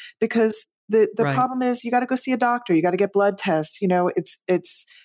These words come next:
Speaker 1: that's what I know about thyroid. It's a very specific thing. Like, I, yes, I think there's tons of information there, but there's a lot of great books out there already on that topic.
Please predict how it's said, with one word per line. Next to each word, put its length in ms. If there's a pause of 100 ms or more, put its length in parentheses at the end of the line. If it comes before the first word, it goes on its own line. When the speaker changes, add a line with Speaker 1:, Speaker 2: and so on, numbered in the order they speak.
(120)
Speaker 1:
that's 280
what 100
I 80
know 180
about 260
thyroid. 480
It's 180
a 60
very 280
specific 680
thing. 220
Like, 160
I, 120
yes, 260
I 60
think 160
there's 180
tons 260
of 80
information 520
there, 120
but 120
there's 140
a 60
lot 160
of 60
great 260
books 240
out 160
there 140
already 320
on 140
that 200
topic. 380